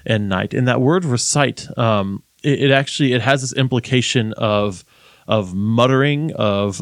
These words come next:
um, growling over, um, uh, what, what it is that you're, you're thinking about. So that word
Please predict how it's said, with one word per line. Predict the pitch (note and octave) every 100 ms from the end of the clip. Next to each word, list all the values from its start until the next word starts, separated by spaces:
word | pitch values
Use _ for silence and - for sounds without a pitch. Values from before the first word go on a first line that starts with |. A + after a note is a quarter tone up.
| -
um, | G#2 F#2+ F#2 - A#2+
growling | G#2 A2+ A#2 A#2+ A#2+ A2+
over, | A2+ A#2+ A#2+ A2+ G2 F#2+ D#2+ _ _ - _ _ _ _ - -
um, | C3+ A#2 G#2+ G2 -
uh, | A#2+ A2+
what, | A2 A#2 A2+
what | C3+ A#2 A2+
it | A2+
is | A#2 G#2
that | G#2+
you're, | G2+ G2+
you're | A2 G#2+
thinking | A#2+ G2+ G2+
about. | F#2 G2
So | - A#2+
that | C3+
word | C3+ A#2 D3+